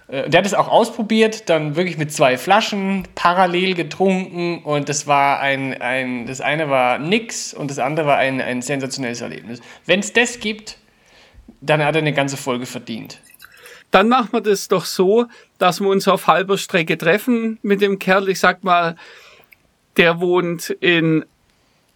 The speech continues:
Speaker 2: Hamburg, du wohnst in
Speaker 1: Mhm.
Speaker 2: Graz. Dann treffen wir uns irgendwo in, bei München, würde ich sagen,
Speaker 1: Ja, das
Speaker 2: und
Speaker 1: ist
Speaker 2: machen
Speaker 1: gut.
Speaker 2: das dann einfach alle drei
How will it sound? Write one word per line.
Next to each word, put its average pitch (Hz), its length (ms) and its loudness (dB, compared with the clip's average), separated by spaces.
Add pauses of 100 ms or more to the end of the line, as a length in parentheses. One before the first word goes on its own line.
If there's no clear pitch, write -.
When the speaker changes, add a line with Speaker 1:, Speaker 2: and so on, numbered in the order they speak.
(360)
Speaker 2:
Hamburg, 247 1000 2
du 208 140 -2
wohnst 196 280 2
in 160 120 2
Speaker 1:
Mhm. 139 60 0
Speaker 2:
Graz. 170 640 2 (200)
Dann 175 160 2
treffen 196 300 2
wir 202 60 4
uns 196 200 0
irgendwo 190 380 4
in, 170 200 -4 (120)
bei 175 140 4
München, 240 760 2
würde 233 200 2
ich 202 120 -6
sagen, 196 340 4
Speaker 1:
Ja, 147 180 2 (340)
das - 100 -4
Speaker 2:
und 202 80 6
Speaker 1:
ist 190 80 4
Speaker 2:
machen 190 220 4
Speaker 1:
gut. 180 100 -4
Speaker 2:
das 165 120 -4
dann 165 160 4
einfach 156 440 2
alle 139 280 0
drei 131 400 0